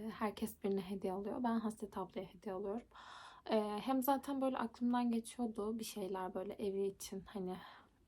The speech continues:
e, ne bileyim fincan olur, işte bardak olur, e, mug hani kahve kupası gibi bir şey olabilir. Hani o tarz bir şeye bakmak istiyordum. E, ama hiç böyle şey fırsatım olmamıştı. Çünkü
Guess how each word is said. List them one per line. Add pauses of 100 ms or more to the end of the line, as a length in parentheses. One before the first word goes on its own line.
e,
ne
bileyim
fincan
olur,
işte
bardak
olur, (880)
e, (380)
mug
hani
kahve
kupası
gibi
bir
şey
olabilir.
Hani (120)
o
tarz
bir
şeye
bakmak
istiyordum. (680)
E, (400)
ama
hiç
böyle
şey (240)
fırsatım
olmamıştı. (320)
Çünkü